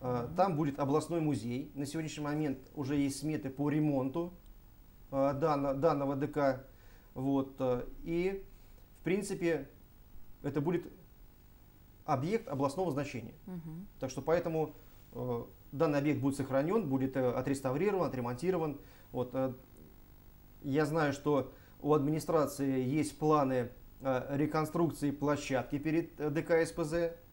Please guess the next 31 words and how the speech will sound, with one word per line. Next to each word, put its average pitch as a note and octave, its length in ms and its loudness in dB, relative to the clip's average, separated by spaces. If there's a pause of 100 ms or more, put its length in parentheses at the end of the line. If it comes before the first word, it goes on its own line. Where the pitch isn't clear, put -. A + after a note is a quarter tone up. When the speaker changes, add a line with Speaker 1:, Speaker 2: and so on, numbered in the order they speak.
(320)
Speaker 1:
Вот, C#3 200 -6
пока C#3+ 180 0
ещё D3 120 0
которая D3+ 220 0
находится D3 340 -2
на C#3 80 -4
утверждении, D3 400 0
потом C#3 240 0
будет C3+ 160 2
представлена C3+ 440 0
общественности C3+ 580 -4 (140)
в, C3+ 60 -8
э, B2+ 160 0 (180)
качестве D3 320 -2
общественных C3+ 380 -4
слушаний. C3+ 560 -4 (1300)
Вот. A#2+ 240 -6 (420)
Так E3 140 0
что - 160 -8
вот E3+ 140 -6 (160)
такая E3 220 -2
ситуация. B2 540 -6 (160)
Но, E3 300 -2 (120)
э, C#3 200 -2
с - 680 -4 (1200)
кинотеатром D#3 440 2
«Труд» F#3 300 -4 (500)
я C3+ 140 -2
хочу C3 140 -6
сказать, C#3 200 0
что C#3 300 -4